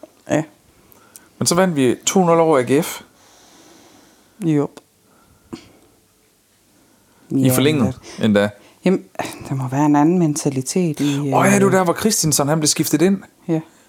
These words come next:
Speaker 2: Og så scorede han to mål.
Speaker 1: Ja.
Speaker 2: Og så troede man bare, "Nu skal han fandme komme og score nogle," og så spillede han bare dårligt resten af tiden.
Speaker 1: Ja.
Speaker 2: Så
Speaker 1: Det er
Speaker 2: vandt vi
Speaker 1: også,
Speaker 2: et nul over Hvidovre.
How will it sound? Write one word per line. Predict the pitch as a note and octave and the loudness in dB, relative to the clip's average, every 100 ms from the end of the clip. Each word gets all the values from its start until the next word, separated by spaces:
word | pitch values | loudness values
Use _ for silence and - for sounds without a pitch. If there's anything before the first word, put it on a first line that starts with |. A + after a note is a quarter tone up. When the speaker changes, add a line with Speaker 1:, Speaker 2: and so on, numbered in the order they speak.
| _ - | _ -6
Speaker 2:
Og | C3 | -2
så | |
scorede | - F#3 F3 | 0 2 2
han | D#3 | 2
to | F3 | 0
mål. | E3 F3 C3 - _ _ _ F3+ | 2 2 0 -4 _ _ _ -6
Speaker 1:
Ja. | E3+ _ _ _ _ _ - | -6 _ _ _ _ _ -6
Speaker 2:
Og | B2+ | -2
så | D#3 | 0
troede | D#3+ F3+ | 4 4
man | F3+ C3+ | 4 2
bare, | B2+ F#3 | 2 4
"Nu | G#3+ | 2
skal | - D#3 | 2 0
han | D#3+ | 0
fandme | F3 F3 F3+ | 0 0 2
komme | D#3+ D#3 | 0 0
og | D#3+ | 0
score | E3+ E3 | 2 2
nogle," | A2+ A#2+ | 0 0
og | |
så | C3 C3 | 0 0
spillede | - A#2 G2+ | 0 0 2
han | F2+ | 2
bare | E2+ F2 | 0 0
dårligt | D#2+ E2 | 0 0
resten | D#2 - F2 | 0 -4 -8
af | |
tiden. | - - - D#3+ | -8 -14 -14 -10
Speaker 1:
Ja. | |
Speaker 2:
Så | - - - - - - _ - | -10 -12 -20 -20 -20 -20 _ -4
Speaker 1:
Det | C3 | 0
er | C#3+ | 2
Speaker 2:
vandt | C3 | 2
vi | B2 | 0
Speaker 1:
også, | |
Speaker 2:
et | D3 | 2
nul | C#3 | 2
over | C3 B2 | 2 2
Hvidovre. | C3+ E3+ C#3+ G#2 | 2 2 0 -2